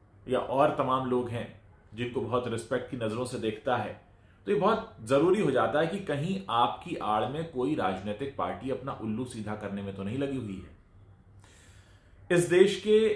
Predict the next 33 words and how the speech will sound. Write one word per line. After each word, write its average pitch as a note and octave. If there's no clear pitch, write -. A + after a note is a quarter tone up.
news C#3+
channels E3+
ने D3+
तो F3
सवाल C3+
पूछना B2+
छोड़ G#2
दिया E2+
है, -
विपक्ष C#3+
भी D3
दुर्भाग्य B2+
से D3+
नहीं G#2
है। -
ऐसे C3+
में E3+
जनता A#2+
को D3
ही D3
ये D#3
भूमिका A2
लेनी G#2+
पड़ेगी, F#2+
लेकिन A2
अगर A#2+
जनता G2
भी D3
टुनटुनी B2+
बजाने A2
में A#2
लग G2+
जाएगी G2+